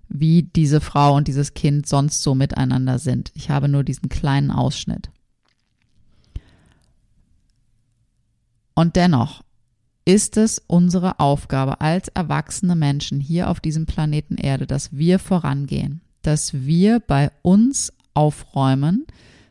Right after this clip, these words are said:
dass wir in uns all unsere Themen in Heilung bringen, dass wir unsere, unser ganzes Gepäck, unsere alten Rucksäcke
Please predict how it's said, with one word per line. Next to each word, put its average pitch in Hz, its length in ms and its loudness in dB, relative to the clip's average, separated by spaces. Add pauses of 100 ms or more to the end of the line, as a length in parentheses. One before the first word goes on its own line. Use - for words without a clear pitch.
dass - 340 0
wir 165 400 2
in 180 140 2
uns 165 460 -2
all 156 220 0
unsere 175 300 -2
Themen 151 520 -2
in 151 260 -2
Heilung 139 400 -2
bringen, 143 460 -2 (380)
dass 160 340 -2
wir 175 300 4
unsere, 170 440 0 (280)
unser 165 280 0
ganzes - 380 0
Gepäck, - 520 -2
unsere 151 280 2
alten 160 260 0
Rucksäcke 147 760 -2